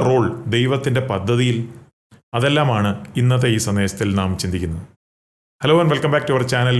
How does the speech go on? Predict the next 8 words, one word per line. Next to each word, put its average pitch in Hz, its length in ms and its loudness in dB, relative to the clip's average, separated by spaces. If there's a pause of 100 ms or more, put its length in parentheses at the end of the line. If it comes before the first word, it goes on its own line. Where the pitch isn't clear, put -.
Point 117 180 0 (100)
to 120 100 -2
Twenty. 120 260 0 (480)
എൻ്റെ 131 140 2
അടുത്ത 147 200 0 (320)
ഒരു 135 120 2 (280)
ചോദ്യോത്തര 139 440 0 (100)
സെഷനും 135 320 0